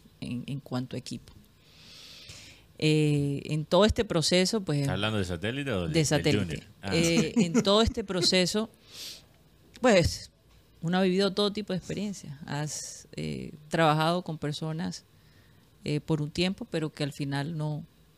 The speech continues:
Speaker 1: realmente no, no encajaban con, con el estilo de nosotros de manejar las cosas, pero que también aprendimos de ellos. Eh, en todo caso, agradecida con Dios de verdad por toda la gente que nos rodea el,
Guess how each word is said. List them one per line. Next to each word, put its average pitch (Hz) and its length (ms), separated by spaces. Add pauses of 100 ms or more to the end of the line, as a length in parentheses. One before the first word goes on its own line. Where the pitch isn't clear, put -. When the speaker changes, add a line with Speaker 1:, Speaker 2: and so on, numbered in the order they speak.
(680)
Speaker 1:
realmente 160 600
no, 156 280
no 151 120
encajaban 156 680 (300)
con, 135 280 (680)
con 160 200
el 151 80
estilo 170 460
de 156 80
nosotros 147 480
de 147 80
manejar 143 360
las 147 120
cosas, 160 460 (520)
pero 233 140
que 208 100
también 190 300
aprendimos 160 540
de 190 140
ellos. 135 320 (1120)
Eh, 160 420
en 180 120
todo 208 220
caso, 220 260
agradecida 190 520
con 175 180
Dios 170 220
de 165 100
verdad 151 300
por 143 180
toda 139 180
la 151 120
gente 147 280
que - 100
nos 139 180
rodea 143 380
el, - 160